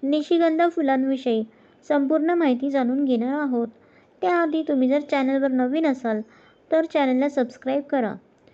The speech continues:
निशिगंधा फुलांच्या वंशात सुमारे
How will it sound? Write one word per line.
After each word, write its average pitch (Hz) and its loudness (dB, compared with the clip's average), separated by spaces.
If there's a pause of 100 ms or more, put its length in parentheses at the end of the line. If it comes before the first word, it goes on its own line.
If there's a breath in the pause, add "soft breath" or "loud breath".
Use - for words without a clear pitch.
(300 soft breath)
निशिगंधा 320 2
फुलांच्या 277 0
वंशात 254 0 (460 soft breath)
सुमारे 277 0